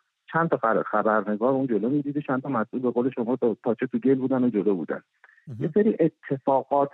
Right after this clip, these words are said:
Speaker 1: هست که نمیگذارد نیروهای متخصص کار کنن و تصمیم گیرنده نیستن ما نیروهای متخصص.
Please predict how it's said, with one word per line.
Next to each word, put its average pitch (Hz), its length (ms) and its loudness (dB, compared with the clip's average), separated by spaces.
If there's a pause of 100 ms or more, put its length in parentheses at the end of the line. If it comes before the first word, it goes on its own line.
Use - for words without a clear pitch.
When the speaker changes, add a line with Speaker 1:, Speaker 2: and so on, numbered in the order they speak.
(120)
Speaker 1:
هست 95 240 -4 (200)
که 113 100 0
نمیگذارد 104 880 2
نیروهای 101 460 -2
متخصص 107 580 -4
کار 107 160 2
کنن 82 300 -4 (460)
و 160 140 0
تصمیم 151 360 0
گیرنده 151 300 2
نیستن 214 280 2
ما 165 320 4
نیروهای 113 380 2
متخصص. - 600 -4